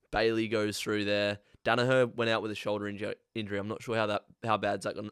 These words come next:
that is going to be. I'm stumbling on my words here. But, um, Charlie Cameron, McStay. You got so many guns in this forward line. As soon as it goes in there,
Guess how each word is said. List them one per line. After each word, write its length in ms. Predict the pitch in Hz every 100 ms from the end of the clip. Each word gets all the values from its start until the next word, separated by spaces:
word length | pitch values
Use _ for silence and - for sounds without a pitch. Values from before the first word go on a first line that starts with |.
| _ -
that 180 | 113 -
is 100 | 110
going 220 | 117 110
to 100 | 110
be. 320 | 104 117 110 - - -
I'm 80 | -
stumbling 320 | - 117 107
on 80 | 101
my 80 | 101
words 380 | 98 104 104 -
here. 280 | 107 104 104 -
But, 100 | 110
um, 280 | 107 104 -
Charlie 320 | - 127 113
Cameron, 500 | 107 - 110 104 98 92 - -
McStay. 840 | 107 104 - - - 113 107 98 95 _ - _ _
You 100 | -
got 80 | 156
so 100 | 170
many 140 | 147 117
guns 320 | 123 123 123
in 100 | 127
this 140 | 110
forward 360 | - 113 113 113
line. 260 | 104 101
As 120 | 104 110
soon 180 | 139
as 100 | 151
it 60 | 151
goes 280 | 131 127 107
in 140 | 113
there, 320 | 117 101 101